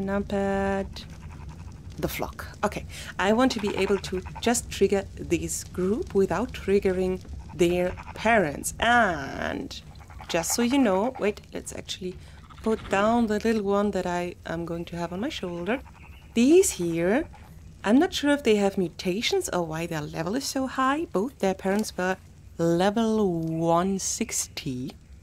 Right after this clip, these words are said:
And those three are, they have six extra levels. But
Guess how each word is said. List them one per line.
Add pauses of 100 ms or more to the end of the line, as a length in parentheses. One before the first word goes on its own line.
(280)
And
those
three
are, (300)
they
have
six
extra
levels. (800)
But